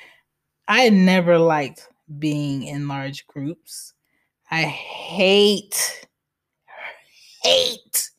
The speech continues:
being late. I hate people who are comfortable being late. I hate knowing that I gotta drive with somebody or ride with somebody or go somewhere with somebody who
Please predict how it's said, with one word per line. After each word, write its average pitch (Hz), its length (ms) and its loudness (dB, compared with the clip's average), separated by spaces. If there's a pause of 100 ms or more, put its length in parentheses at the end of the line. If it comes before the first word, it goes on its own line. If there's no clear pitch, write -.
(320)
being 185 320 -2
late. 175 440 -4 (320)
I 175 40 -2
hate 190 260 -2
people 185 280 -4
who 180 160 0
are 147 100 -4
comfortable 190 520 -6
being 208 360 -4
late. 208 300 -8 (480)
I 185 80 -2
hate 170 320 -2
knowing 175 380 2
that 147 160 -2
I 151 120 0
gotta 151 360 -2 (120)
drive 156 400 0
with 160 180 -4
somebody 156 520 -4
or 135 140 -10
ride 143 300 -2
with 151 180 -8
somebody 151 460 -8
or 127 100 -12
go 151 180 -4
somewhere 151 300 -8
with 143 100 -10
somebody 151 440 -8
who 143 380 -8